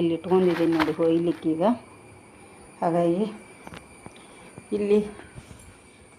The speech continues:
ಆ, ಹಿಟ್ಟು ಸಹ ಕಲಿಸಿಟ್ಕೊಂಡೆ, ಚಪಾತಿ ಹಿಟ್ಟು ನಾದಿಟ್ಟಿನಿ ಫ್ರೆಂಡ್ಸ್. ಪಾತ್ರೆ ಕೂಡ ಇತ್ತು, ಸ್ವಲ್ಪ ತೊಳೆದ್ಬಿಟ್ಟೆ. ಈಗ ಇದನ್ನೆಲ್ಲ ಕ್ಲೀನ್ ಮಾಡಿದ ಮೇಲೆ ಮತ್ತೆ ಸಿಗ್ತೀನಿ ಫ್ರೆಂಡ್ಸ್. ನೋಡಿ, ಈಗ ಬೆಳಗ್ಗೆ ಹರಿವೆ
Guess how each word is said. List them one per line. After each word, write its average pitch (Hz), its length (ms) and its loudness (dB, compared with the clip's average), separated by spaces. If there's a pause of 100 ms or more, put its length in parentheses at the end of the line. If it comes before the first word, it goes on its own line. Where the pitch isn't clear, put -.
(300)
ಆ, 196 60 -2 (320)
ಹಿಟ್ಟು 208 260 -2
ಸಹ 202 140 4 (420)
ಕಲಿಸಿಟ್ಕೊಂಡೆ, 180 680 2 (1300)
ಚಪಾತಿ 170 440 2
ಹಿಟ್ಟು - 200 -8
ನಾದಿಟ್ಟಿನಿ 160 400 0 (220)
ಫ್ರೆಂಡ್ಸ್. 160 340 -2 (680)
ಪಾತ್ರೆ 202 220 -2 (100)
ಕೂಡ 202 160 2
ಇತ್ತು, - 140 -2 (100)
ಸ್ವಲ್ಪ 185 240 2 (120)
ತೊಳೆದ್ಬಿಟ್ಟೆ. 196 500 6 (1080)
ಈಗ 208 60 0 (100)
ಇದನ್ನೆಲ್ಲ 190 280 4 (120)
ಕ್ಲೀನ್ 202 280 2
ಮಾಡಿದ 175 300 0
ಮೇಲೆ 196 140 2 (200)
ಮತ್ತೆ 339 260 2
ಸಿಗ್ತೀನಿ - 240 -16 (720)
ಫ್ರೆಂಡ್ಸ್. 190 320 0 (140)
ನೋಡಿ, 196 260 0
ಈಗ 185 80 2 (1120)
ಬೆಳಗ್ಗೆ 208 280 6
ಹರಿವೆ 202 220 4